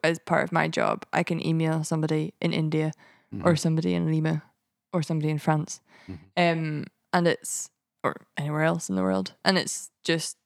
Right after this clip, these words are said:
Speaker 1: part of life, um, and that's really exciting. Um, so you have those personal connections with people, and it's just all part of that globalizing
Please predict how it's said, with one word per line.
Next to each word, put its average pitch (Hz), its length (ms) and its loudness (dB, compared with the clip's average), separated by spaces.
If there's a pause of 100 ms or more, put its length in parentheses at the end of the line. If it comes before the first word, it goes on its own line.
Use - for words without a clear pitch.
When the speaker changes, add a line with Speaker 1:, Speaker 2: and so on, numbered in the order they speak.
(160)
Speaker 1:
part - 220 2
of - 80 -8
life, 160 420 -2 (540)
um, 151 600 0 (720)
and 180 120 4
that's 196 180 0
really 165 220 2
exciting. - 560 -4 (720)
Um, 160 320 0
so 196 100 -2
you 190 80 6
have 202 140 4
those 202 120 0
personal 185 380 0
connections 175 480 0
with 175 140 0
people, 175 440 -2 (680)
and 170 500 2 (280)
it's - 160 -2
just 180 180 0
all 165 160 4
part - 260 0
of 165 220 0
that - 500 0 (1500)
globalizing 160 680 0